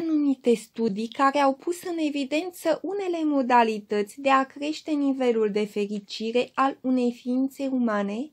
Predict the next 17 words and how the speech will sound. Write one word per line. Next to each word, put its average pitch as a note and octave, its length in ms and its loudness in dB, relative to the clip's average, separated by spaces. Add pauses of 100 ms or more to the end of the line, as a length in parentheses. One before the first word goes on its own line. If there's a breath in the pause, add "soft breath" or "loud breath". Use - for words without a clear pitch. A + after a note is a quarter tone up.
(440 loud breath)
și - 200 -2
de D#4+ 100 4
a-l D#4 180 4
păstra D4+ 640 0
peste D4+ 320 -4
nivelul C4 680 2
de B3 140 4
bază. F#3+ 600 0 (840)
Rezultatele A3+ 1040 2
sugerează A3 920 0 (120)
că G3+ 140 0
putem A#3 460 -2
fi C4 220 -8
fericiți A#3 800 -4
și A3+ 120 -6
să G#3+ 220 -4
rămânem G3+ 580 -2